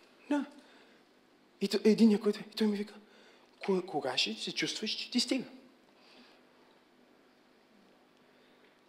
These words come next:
Аз му казах: „В смисъл?“ И той ми каза: Виж, аз бях на двайсет и еди колко си години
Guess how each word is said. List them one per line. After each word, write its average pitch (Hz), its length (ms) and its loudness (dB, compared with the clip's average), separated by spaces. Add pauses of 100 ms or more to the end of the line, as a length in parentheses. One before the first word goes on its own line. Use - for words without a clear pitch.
(500)
Аз - 100 -12
му 143 60 -12
казах: 135 220 -8
„В - 40 -4
смисъл?“ 175 460 -4 (1800)
И - 60 0
той 214 180 8
ми 202 100 8
каза: 185 260 6
Виж, 214 360 2
аз 202 200 0
бях 160 260 2
на 131 100 -6
двайсет 123 380 -2
и 240 120 2
еди 208 140 6
колко 185 220 -2
си - 120 -6
години 180 320 -6